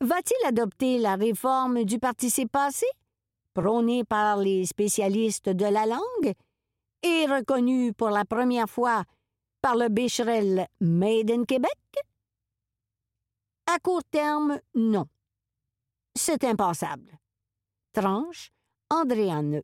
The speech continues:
Bédard, réviseur du journal depuis seize ans. Ce serait brutal pour notre lectorat,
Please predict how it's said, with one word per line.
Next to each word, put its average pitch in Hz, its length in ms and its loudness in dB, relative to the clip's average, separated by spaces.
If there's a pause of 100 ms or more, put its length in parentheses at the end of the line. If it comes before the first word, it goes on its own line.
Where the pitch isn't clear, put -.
Bédard, 185 680 -2 (680)
réviseur 226 840 0
du 196 160 0
journal 180 580 0
depuis 202 320 -2
seize 147 300 -4
ans. 147 80 -20 (1300)
Ce 349 240 0
serait 320 380 0
brutal 226 760 0
pour 196 160 -2
notre 180 420 -2
lectorat, 165 680 -2